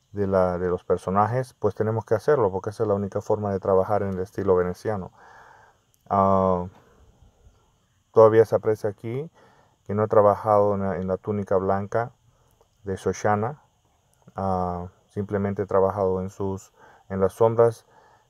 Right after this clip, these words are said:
y en, y en las, ah, en las sobresaliencias. Pero sí ya tenemos la figura del viejo con la túnica amarilla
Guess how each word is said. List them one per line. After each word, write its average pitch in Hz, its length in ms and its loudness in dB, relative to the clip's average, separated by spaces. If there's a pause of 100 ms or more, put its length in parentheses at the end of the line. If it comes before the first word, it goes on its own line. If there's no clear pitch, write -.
y 98 140 -6
en, 95 120 -6
y 101 140 -4
en 95 140 -2
las, 95 300 2
ah, 87 460 -2
en 90 80 -6
las 92 120 -4
sobresaliencias. 98 1000 -2 (1080)
Pero 104 220 4
sí 117 260 -6
ya 107 340 8
tenemos 101 500 -4
la 98 200 -2
figura 98 500 -2
del 92 180 -2
viejo 98 340 -4
con 95 140 -4
la 92 80 -4
túnica 92 360 -8
amarilla 92 600 -4